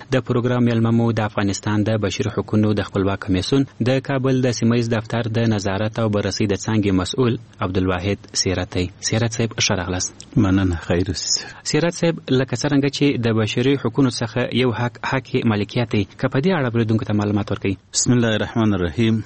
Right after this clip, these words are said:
Speaker 2: لومړی تاسو ته، ستاسې محترم ادارې ته او د افغانستان ټول زوریدلي ملت ته خپل سلامونه او احترامات وړاندې کوم. لکه څنګه چې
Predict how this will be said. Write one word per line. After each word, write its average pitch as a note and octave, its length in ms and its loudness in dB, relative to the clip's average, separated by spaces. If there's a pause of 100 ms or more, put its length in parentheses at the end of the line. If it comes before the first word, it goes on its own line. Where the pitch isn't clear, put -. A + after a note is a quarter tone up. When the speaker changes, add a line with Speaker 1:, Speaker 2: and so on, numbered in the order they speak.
(220)
Speaker 2:
لومړی F#2 600 2
تاسو G2 260 -2
ته، F2 280 -2
ستاسې - 280 -4 (100)
محترم F2 460 0
ادارې E2 340 0
ته - 200 -4
او F2 80 0
د F2 180 -8
افغانستان E2+ 560 -2 (140)
ټول G#2+ 160 2 (140)
زوریدلي D#2+ 580 0
ملت F2+ 340 -2
ته D#2+ 120 -2
خپل F#2 140 -2 (120)
سلامونه F2 420 0
او E2 140 -2
احترامات F2 420 -2
وړاندې D#2 300 -2 (100)
کوم. D2+ 120 -4 (140)
لکه F#2+ 240 -2
څنګه A2+ 420 2
چې G#2+ 60 0